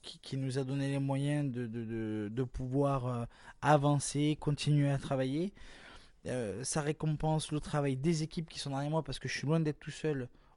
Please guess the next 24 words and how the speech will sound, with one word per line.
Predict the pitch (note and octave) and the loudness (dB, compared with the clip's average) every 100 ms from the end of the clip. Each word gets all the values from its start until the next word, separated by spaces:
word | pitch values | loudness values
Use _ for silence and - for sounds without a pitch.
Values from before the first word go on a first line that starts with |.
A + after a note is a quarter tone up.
| - | -20
au | - | -6
Clair | C3+ | -2
de | C3 | 0
la | C3 | 0
Plume. | B2+ E3 D#3+ | 0 0 -2
J'ai | C3 B2+ A#2+ A#2 A#2 - - - C#3+ | -2 -4 -2 -4 -6 -12 -20 -8 -2
une | C#3+ C#3+ C#3 | 0 0 0
armée | C#3+ D3+ D#3+ D#3 | 0 0 0 0
de, | C3 | 0
de | A#2+ | -2
petites | C3 D3 - D3 | -4 -4 -6 -2
mains | D3+ D3 - | -2 0 4
et | F3 | 6
de | D#3+ | 6
grandes | C#3+ D3+ C#3 | 6 2 2
mains | D3 E3 | 2 0
d'ailleurs, | C#3+ D3+ | 0 -2
faut | - A#2+ | -4 -2
pas | C#3+ | 0
dire | C#3+ | 0
de | C3+ | 0
petites | C3 - - B2+ | -2 -6 -6 -4
mains. | C#3+ D3+ | -2 -4
J'ai | B2+ A#2 | -8 -10